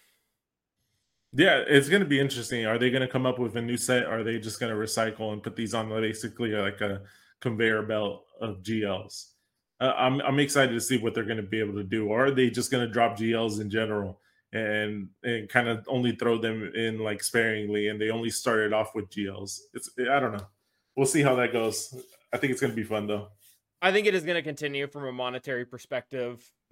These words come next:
Speaker 2: They're gonna continue to do G Ls. And at the same time, I complain about having four at the same time, but they really have to have at least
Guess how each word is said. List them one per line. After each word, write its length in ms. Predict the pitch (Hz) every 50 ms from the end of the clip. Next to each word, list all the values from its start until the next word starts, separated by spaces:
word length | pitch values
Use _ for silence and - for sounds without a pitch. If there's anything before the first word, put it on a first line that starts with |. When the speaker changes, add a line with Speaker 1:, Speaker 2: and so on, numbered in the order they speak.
| 123 - -
Speaker 2:
They're 100 | 151 139
gonna 160 | 135 131 123
continue 300 | 120 123 107 131 127 123
to 120 | 123 120
do 60 | 117 110
G 140 | 120 120
Ls. 180 | 117 123 127 120
And 80 | 170 214
at 80 | 214
the 80 | 220 156
same 300 | - 196 175 160 147 -
time, 460 | - 151 139 135 123 120 113 110 - _ _ _ _ _ _ _ _ _ _ _ _
I 80 | - 147
complain 360 | - 160 156 131 170 170 160
about 160 | 160 156 147
having 240 | 147 143 131 135 123
four 220 | - 139 139 139 135
at 80 | -
the 60 | 131
same 280 | - - 147 139 131 117
time, 240 | - 143 127 123 123
but 100 | 135 127
they 120 | 139 139
really 360 | 135 160 240 294 277 202 156
have 240 | 143 147 151 147 -
to 80 | - 135
have 220 | 127 131 139 123
at 120 | 123 - 123
least 400 | 127 131 131 123 - - -